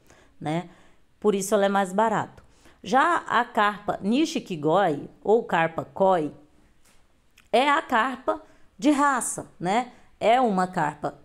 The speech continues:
colorida também, porém elas seguem padrões, né, de coloração. Assim como os cães de raça, existem várias raças, né, de cachorro e cada raça segue um padrão. A carpa,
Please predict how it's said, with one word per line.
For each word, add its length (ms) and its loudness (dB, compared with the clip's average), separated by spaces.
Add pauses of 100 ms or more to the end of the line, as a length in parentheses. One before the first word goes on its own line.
colorida 580 2
também, 540 0 (100)
porém 480 0
elas 400 2
seguem 680 0 (280)
padrões, 880 0
né, 180 0
de 120 -4
coloração. 800 0 (280)
Assim 420 -2
como 320 2
os 160 0
cães 400 0
de 120 -2
raça, 440 0
existem 640 -4
várias 400 -2
raças, 540 -4
né, 280 -2 (300)
de 140 -2
cachorro 640 2
e 80 -4
cada 320 0
raça 420 0
segue 460 0
um 160 0
padrão. 680 0
A 220 -2
carpa, 520 -2